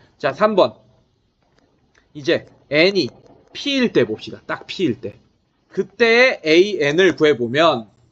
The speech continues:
P다, N이 P다. 그러면 둘 다 이걸 만족해요. 아, 자, 잘 봐. 조심해야 돼. 자, 얘는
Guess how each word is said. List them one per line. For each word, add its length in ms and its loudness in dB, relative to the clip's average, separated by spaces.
P다, 520 -2
N이 280 -2
P다. 540 -2
그러면 320 2
둘 180 2
다 120 2
이걸 260 0
만족해요. 500 -4
아, 140 0
자, 260 -4
잘 200 -2
봐. 260 0
조심해야 480 0
돼. 240 -4
자, 180 0
얘는 300 0